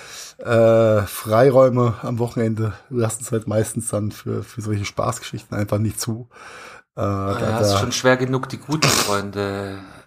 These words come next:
Speaker 2: äh, bespaßt zu bekommen,
Speaker 1: Äh,
Speaker 2: ne? Oder Familie.
Speaker 1: Richtig,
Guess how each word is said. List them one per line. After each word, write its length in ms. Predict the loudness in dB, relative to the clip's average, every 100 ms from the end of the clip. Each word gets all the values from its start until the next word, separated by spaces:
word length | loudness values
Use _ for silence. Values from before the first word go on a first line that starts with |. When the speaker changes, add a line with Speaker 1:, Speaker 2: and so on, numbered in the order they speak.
| _ _ _ _ _ -16
Speaker 2:
äh, 1160 | -10 -8 -8 -12 -14 -16 -16 _ -20 -20 -20 -12
bespaßt 480 | -8 -2 0 0 -2
zu 80 | -6
bekommen, 560 | -6 -6 -6 -6 -6 -4
Speaker 1:
Äh, 40 |
Speaker 2:
ne? 220 | -2 -4 -4
Oder 240 | -4 -4
Familie. 680 | -6 -8 -4 -4 -4 -4 -2
Speaker 1:
Richtig, 640 | 2 4 4 2 -4 -12